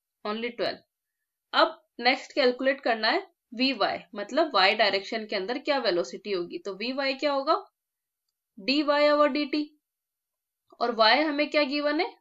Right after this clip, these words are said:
फ़ाइव टी, तो इसका आंसर हो जाएगा सिंगल फ़ाइव। और अगर हम इसको वन सेकंड पे देखें तो वन सेकंड पे भी फ़ाइव ही वैल्यू आएगी।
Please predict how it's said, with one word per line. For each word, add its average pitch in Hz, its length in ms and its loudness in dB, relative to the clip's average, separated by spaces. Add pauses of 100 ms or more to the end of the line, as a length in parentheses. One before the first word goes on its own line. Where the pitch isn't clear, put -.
(280)
फ़ाइव 226 340 4
टी, 175 140 -6 (600)
तो 233 200 -4
इसका 269 280 -4
आंसर 285 300 0
हो 302 100 4
जाएगा 277 420 2
सिंगल 277 460 0
फ़ाइव। 226 320 0 (1400)
और 247 140 4
अगर 302 260 4
हम 311 140 2
इसको 320 240 0
वन 254 200 4
सेकंड 294 360 -2
पे 320 80 -2
देखें 339 360 0
तो 320 80 -2
वन 262 180 -2
सेकंड 269 360 -4
पे 262 80 2
भी 269 160 0
फ़ाइव 220 340 2
ही 240 60 -8
वैल्यू 220 320 -4
आएगी। 185 320 -4